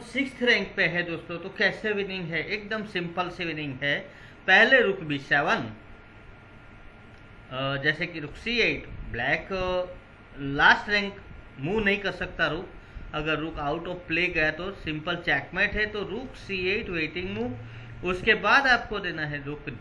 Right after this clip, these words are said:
जी सेवन check, after king F seven या किंग एच सेवन, रुक एच सेवन चेक, किंग जी एट, एफ़ सेवन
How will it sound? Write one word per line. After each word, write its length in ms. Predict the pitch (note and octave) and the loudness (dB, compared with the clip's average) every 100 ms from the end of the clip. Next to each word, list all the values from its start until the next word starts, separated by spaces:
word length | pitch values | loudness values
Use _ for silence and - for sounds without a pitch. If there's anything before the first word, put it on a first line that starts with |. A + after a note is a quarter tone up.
| G2+ | -6
जी 320 | D3+ A#3+ C4+ - | 0 0 0 -2
सेवन 320 | G3 E3 E3 D3 - | 4 4 4 -2 0
check, 360 | D#3+ B2+ C3+ - - - - - - - - - - - - - - - - D3 | 2 2 -2 -12 -20 -20 -20 -18 -18 -18 -20 -20 -20 -20 -20 -20 -20 -20 -6 2
after 380 | C#3+ - C#3+ C3 - - | 2 2 -6 -8 -8 -4
king 240 | A3 C4+ C4 | -2 6 8
F 120 | B3 - | 8 4
seven 340 | G3 F3+ G#3 A#3+ - B2+ | 0 0 0 -4 -10 -10
या 100 | B2+ - | -8 -8
किंग 160 | C#3+ D3+ | -8 -4
एच 180 | D3 - | -4 -2
सेवन, 420 | G#3 G#3+ F3+ A2+ - - - - - - - - B2 | 6 6 6 -2 -10 -18 -20 -20 -20 -20 -20 -16 -8
रुक 320 | B2+ D3+ - - | -6 -6 -8 6
एच 200 | F3 A3 | 8 8
सेवन 420 | - A#3+ B3+ B3+ | 4 2 2 0
चेक, 420 | B3 B3 B3+ C4 - - - - - - - - - | 2 4 4 4 -8 -16 -18 -18 -20 -20 -20 -16 -6
किंग 200 | D3 C3+ A2 | -4 -2 -4
जी 140 | C#3+ A3+ | -2 2
एट, 340 | B3 C4+ C4 - - - - - - - - | 4 4 0 -12 -20 -20 -20 -20 -18 -14 -2
एफ़ 180 | B2 - | -2 0
सेवन 340 | E3 F3+ A3+ | 2 2 2